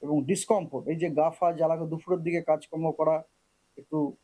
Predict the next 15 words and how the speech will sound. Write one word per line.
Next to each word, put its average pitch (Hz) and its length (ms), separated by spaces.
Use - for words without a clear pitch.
আহ, 143 400
অসুবিধা। 165 300
এই 165 60
জন্য 180 180
ওখানে 165 320
অ্যাডভাইজারি 180 640
পর্যন্ত 151 400
আছে 143 380
যে 156 80
বেলা 165 520
এগারোটা 185 360
থেকে 180 240
বিকেল 165 320
চারটে 156 360
পর্যন্ত 160 600